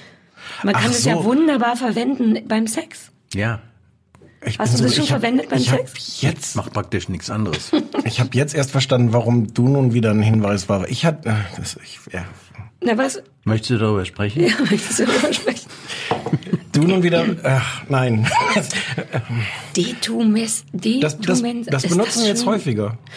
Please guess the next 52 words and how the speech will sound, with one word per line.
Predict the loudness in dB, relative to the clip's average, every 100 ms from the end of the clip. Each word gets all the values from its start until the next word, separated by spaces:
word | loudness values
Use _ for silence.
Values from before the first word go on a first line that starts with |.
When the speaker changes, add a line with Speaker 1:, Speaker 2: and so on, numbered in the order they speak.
| -18 -2
Speaker 1:
Mir | 2 2
gefällt | 0 -4
es | 0
Speaker 2:
Wir | 2
Speaker 1:
gut. | 4
Speaker 2:
gehen |
ja, | 4 2
Sarah | 2 2 2
und |
ich | 0 0
gehen | 2
ja | 2
gerne | 2 2
so | 2
mit | 2
den | 2 2
Hunden | 2 0
sonntags | 0 0 -2
spazieren | -2 -4 0 0 2
und |
da | 0
gibt's | 0 -2
bestimmt | -4 -2 0
Gelegenheit, | 0 2 2 2 2 0
einfach | -2 0
mal | 2 2 2 0 -6 -10 -2
unauffällig | 0 0 0 0 0 -4 -8
Speaker 1:
Wie | 0 2
oft | 2 0
uns | -2 0
da | -2
der | 0 0
Penis | 0 0 0
anschwillt, | 0 0 2 2
ne? | 2 0
Speaker 2:
Ab- | 2 0
Speaker 1:
Und | 0
dann, | 0 0
wenn | 0
das, | 0 -4 -4
ne, | 0 2 0 0
und | 0
dann, | 0
wenn's | 0 2
Speaker 2:
Hm. | 2
Speaker 1:
wieder | 0
zurückgeht, | 0 -2 -2 -2
könnte | -2 -2
man | 0 -2
das | -2
sagen. | -4 -4 -6 -4
Ja, | -4 -4